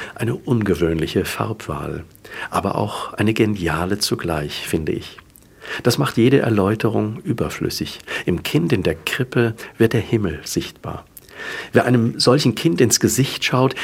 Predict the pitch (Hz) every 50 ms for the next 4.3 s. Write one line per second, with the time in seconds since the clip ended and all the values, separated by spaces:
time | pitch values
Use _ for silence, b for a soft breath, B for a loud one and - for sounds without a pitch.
0 | B B 117 107 - - - 165 180 156 120 101 92 92 87 - - - - 117
1 | 147 143 131 123 - - - 110 - - - - - - - - - 151 151 -
2 | - 104 90 85 - - - 131 - - - - 123 101 - - - - - 113
3 | 113 120 123 120 123 117 - - 120 104 90 82 78 - - - - 82 78 78
4 | 78 80 76 78 80 82